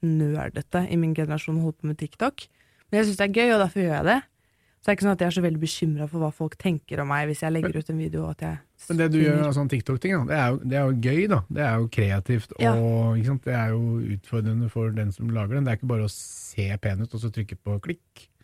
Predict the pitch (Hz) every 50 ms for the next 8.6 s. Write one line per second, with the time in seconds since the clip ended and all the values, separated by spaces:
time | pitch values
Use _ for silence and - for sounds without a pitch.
0 | - 202 196 190 180 - _ _ _ _ - - - 123 120 127 117 110 120 113
1 | 110 113 127 147 156 - _ _ - 190 185 185 185 - _ _ _ _ _ _
2 | _ _ _ _ _ - _ _ - 226 220 208 208 247 330 339 - - - _
3 | _ _ _ - 135 110 104 101 101 - _ - 220 247 269 262 - 277 - -
4 | - 214 208 202 202 196 - 226 - - - 170 180 175 160 160 156 165 - 151
5 | 147 - - - - - _ _ _ _ _ _ _ _ _ _ _ _ _ _
6 | _ _ _ _ _ _ _ _ _ _ _ _ _ _ _ _ _ _ _ _
7 | _ _ _ _ - - 113 104 110 110 113 117 117 - - 135 107 107 107 113
8 | 110 101 98 95 104 101 - - 117 101 - 147